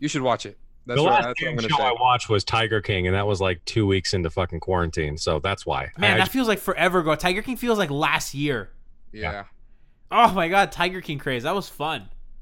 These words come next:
Speaker 3: That was when we were all kinda home, and now, like, the country's scattered. Some people are not home, some people are home. It's crazy.
Speaker 2: Yep.
Speaker 3: Time has flown by. Um, yeah, no, I don't know. I,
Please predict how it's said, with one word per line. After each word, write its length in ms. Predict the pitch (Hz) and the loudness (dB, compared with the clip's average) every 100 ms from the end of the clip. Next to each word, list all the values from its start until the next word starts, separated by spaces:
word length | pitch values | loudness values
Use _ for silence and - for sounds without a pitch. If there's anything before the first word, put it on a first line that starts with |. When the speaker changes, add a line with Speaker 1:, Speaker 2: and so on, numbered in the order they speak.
| - - - - | -18 -18 -14 -6
Speaker 3:
That 60 | |
was 120 | 175 | -2
when 100 | 220 | 0
we 80 | 214 | 2
were 200 | 208 175 | 4 4
all 300 | - 160 180 | 6 8 8
kinda 300 | 165 175 160 | 6 2 2
home, 360 | 143 160 143 113 | 2 2 0 -4
and 100 | 117 | -4
now, 260 | 135 147 | -2 0
like, 280 | 143 127 113 | -2 -4 -8
the 80 | 123 | -12
country's 360 | - 135 135 - | -8 -8 -8 -8
scattered. 460 | - 127 120 104 | -6 -6 -6 -12
Some 160 | - 123 | -12 -10
people 260 | 127 127 | -8 -8
are 80 | 120 | -8
not 240 | 117 131 127 | -4 -4 -4
home, 180 | 131 127 | -6 -8
some 100 | 120 | -10
people 240 | 120 113 | -12 -10
are 160 | 110 120 | -6 -4
home. 320 | 120 113 110 - - | -4 -6 -10 -16 -20
It's 100 | - | -16
crazy. 360 | 123 139 117 - - - - - - - - | -10 -8 -10 -14 -20 -20 -20 -20 -18 -18 -10
Speaker 2:
Yep. 180 | - 82 | -6 -4
Speaker 3:
Time 260 | 165 196 | -4 -6
has 160 | 180 123 | -8 -10
flown 240 | - 135 | -10 -8
by. 240 | 131 131 123 - - - - - - - - - | -6 -6 -8 -14 -20 -20 -20 -20 -20 -20 -12 -2
Um, 440 | 170 170 156 147 - - - - - - - | 0 0 -2 -10 -16 -20 -20 -20 -20 -20 -6
yeah, 200 | 220 285 | 0 4
no, 100 | 311 | 6
I 120 | 254 | 6
don't 100 | 226 | 6
know. 140 | 262 | 6
I, 320 | 233 196 170 | 8 8 4